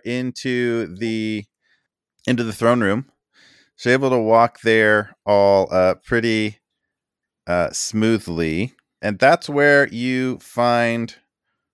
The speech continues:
Riggs. And, uh, Riggs is rallying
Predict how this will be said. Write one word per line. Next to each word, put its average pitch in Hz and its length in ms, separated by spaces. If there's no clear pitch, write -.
Riggs. 104 680
And, 101 680
uh, 95 400
Riggs 131 540
is 113 500
rallying 104 1000